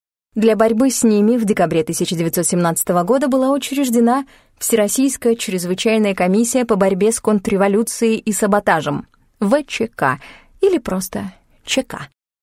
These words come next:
Во имя социальной справедливости Ч К насильственно экспроприировала имущество буржуазии и дворянства, в том числе их дома и квартиры. Недостатка в добровольцах из бедных слоёв населения,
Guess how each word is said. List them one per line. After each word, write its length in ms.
Во 140
имя 240
социальной 500
справедливости 840
Ч 140
К 340
насильственно 880
экспроприировала 1200
имущество 640
буржуазии 880
и 120
дворянства, 720
в 120
том 180
числе 340
их 120
дома 340
и 80
квартиры. 640
Недостатка 680
в 60
добровольцах 840
из 160
бедных 380
слоёв 380
населения, 760